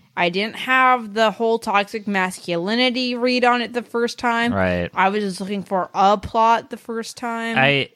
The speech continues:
Speaker 2: I think the, the, the hot take I got was Phantom Thread was a story of a toxic man that's really about women, and then Three Billboards from Where the Fuck is a story about women that's really about toxic men.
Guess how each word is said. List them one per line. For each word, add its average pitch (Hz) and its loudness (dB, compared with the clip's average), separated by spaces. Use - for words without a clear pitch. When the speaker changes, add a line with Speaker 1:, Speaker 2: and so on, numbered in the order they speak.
Speaker 2:
I 135 0
think 196 -2
the, 151 4
the, 127 2
the 113 -4
hot 120 0
take 127 -2
I 117 -2
got 113 2
was 104 -4
Phantom 147 0
Thread 139 2
was 120 2
a 113 -8
story 131 0
of 113 -2
a 107 -10
toxic 120 -2
man 113 0
that's 107 -4
really 123 6
about 101 2
women, 113 2
and 104 -2
then 101 0
Three 117 0
Billboards 107 2
from 104 -2
Where 104 4
the 101 2
Fuck 101 0
is 95 -6
a 90 -6
story 104 2
about 95 2
women 101 2
that's 90 -2
really 104 0
about 87 -4
toxic 85 -8
men. 71 -10